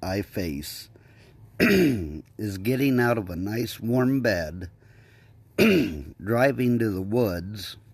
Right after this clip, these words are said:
walking a thousand yards or more, and then going to a complete stop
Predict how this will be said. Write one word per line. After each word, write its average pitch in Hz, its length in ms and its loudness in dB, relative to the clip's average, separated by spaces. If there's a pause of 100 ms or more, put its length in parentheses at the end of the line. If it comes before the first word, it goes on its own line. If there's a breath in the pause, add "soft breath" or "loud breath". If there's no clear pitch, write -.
(1080)
walking 120 560 2
a 92 80 0
thousand 107 720 0
yards 107 420 0
or 82 140 -4
more, 92 600 -2 (1160 loud breath)
and 110 140 2
then 131 180 6
going 123 300 2
to 110 200 2
a 92 100 -4
complete 117 880 -2 (100)
stop 95 720 -2